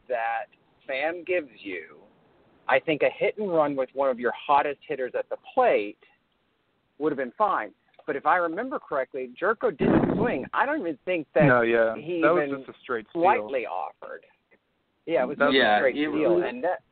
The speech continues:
Speaker 1: that's just
Speaker 3: Yeah,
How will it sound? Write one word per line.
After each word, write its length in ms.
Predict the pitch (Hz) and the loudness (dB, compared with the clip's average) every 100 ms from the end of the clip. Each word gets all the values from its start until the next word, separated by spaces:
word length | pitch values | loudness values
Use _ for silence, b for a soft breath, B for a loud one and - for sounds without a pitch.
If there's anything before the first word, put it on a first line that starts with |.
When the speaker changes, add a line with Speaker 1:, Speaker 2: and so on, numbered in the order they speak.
| _ _ _ _ _ _ _ _ _ _ _ _ _ _ 226 - _ _ 208 170 _ 247 - | _ _ _ _ _ _ _ _ _ _ _ _ _ _ _ -20 _ _ _ _ _ -14 -2
Speaker 1:
that's 240 | 196 247 _ - | -2 -2 _ -4
just 180 | 165 | -4
Speaker 3:
Yeah, 120 | 156 | 2